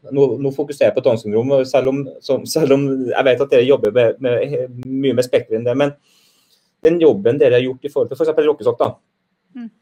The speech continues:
Speaker 1: Eh, det med å fronte Downs syndrom på, på Downs syndrom-dagen, ikke bare dagen, men gjerne, har jo gått ifra en dag til en uke, til en måned, til
Speaker 2: Mm.
Speaker 1: et fokus som går egentlig hele tiden. Er det vært en bevisst strategi? Og, og hva i så fall, hvorfor?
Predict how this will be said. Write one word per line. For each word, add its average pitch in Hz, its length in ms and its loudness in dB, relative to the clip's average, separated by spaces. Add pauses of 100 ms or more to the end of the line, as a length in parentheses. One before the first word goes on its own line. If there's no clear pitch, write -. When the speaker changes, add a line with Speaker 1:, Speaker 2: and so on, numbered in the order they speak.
(140)
Speaker 1:
Eh, 110 400 0
det 135 160 2
med 131 140 0
å - 100 -8
fronte 135 720 -4
Downs 101 240 -4
syndrom 110 460 -4 (120)
på, 127 220 -10
på 117 80 -6
Downs 107 240 -2
syndrom-dagen, 98 720 0
ikke 120 160 -8
bare 120 160 4
dagen, 107 340 2
men 120 140 -2
gjerne, 117 540 0 (180)
har 120 160 0
jo 127 140 0 (100)
gått 127 240 -4
ifra 123 160 -2
en 123 80 -2
dag 117 260 2
til 123 140 -6
en 127 240 -4
uke, 104 160 -4
til 120 160 -4
en 131 80 -4
måned, 107 440 2
til 117 280 -4 (520)
Speaker 2:
Mm. 226 160 -16
Speaker 1:
et 143 200 0
fokus 117 240 -8
som 139 120 -4
går 131 180 4
egentlig 123 220 0
hele 131 160 -2
tiden. 135 280 -2 (1200)
Er 170 120 0
det 190 160 4
vært 170 160 0
en 180 80 -2
bevisst 170 500 -4
strategi? 185 540 -4 (340)
Og, 170 140 -2
og 165 220 0 (100)
hva 151 140 2 (180)
i 160 80 -4
så 160 140 2 (100)
fall, 147 160 -2
hvorfor? 156 560 0